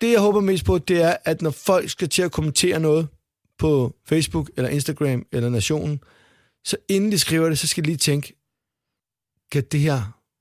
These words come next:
Speaker 1: kan
Speaker 2: det en
Speaker 1: det
Speaker 2: god idé?
Speaker 1: bidrage med, ja, er det en god idé eller en
Speaker 2: Er det en
Speaker 1: dårlig
Speaker 2: dårlig
Speaker 1: idé?" Ikke?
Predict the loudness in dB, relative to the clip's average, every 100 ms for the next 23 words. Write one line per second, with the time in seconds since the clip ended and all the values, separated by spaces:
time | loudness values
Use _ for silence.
0 | _ _ _ _ _ _ -6 -2 0 2
1 | 0 2 2 2 2 0 0 0 0 0
2 | 0 2 2 2 2 0 0 -4 -6 -10
3 | -6 -4 -4